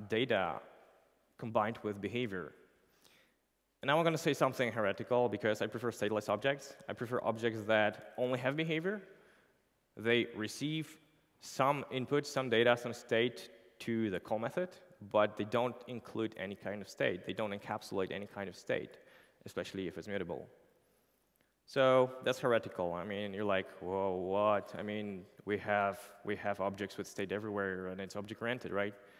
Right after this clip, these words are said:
Now, it's okay. I mean, it might be surprising, but it's okay. So here's a typical, uh, class in Ruby.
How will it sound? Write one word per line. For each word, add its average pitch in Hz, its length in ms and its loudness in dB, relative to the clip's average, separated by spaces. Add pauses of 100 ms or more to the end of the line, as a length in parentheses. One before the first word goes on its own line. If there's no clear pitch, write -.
(420)
Now, 123 160 6
it's - 160 0
okay. 117 420 8
I 107 40 -4
mean, 127 400 -2 (320)
it 123 80 -10
might 139 140 4
be 127 60 2
surprising, 156 600 4
but 123 140 6
it's 127 160 0
okay. 104 300 2 (1200)
So 147 320 6
here's 196 220 4
a 156 60 2
typical, 135 880 4
uh, 113 180 4
class 107 320 4
in 117 80 -4
Ruby. 131 320 0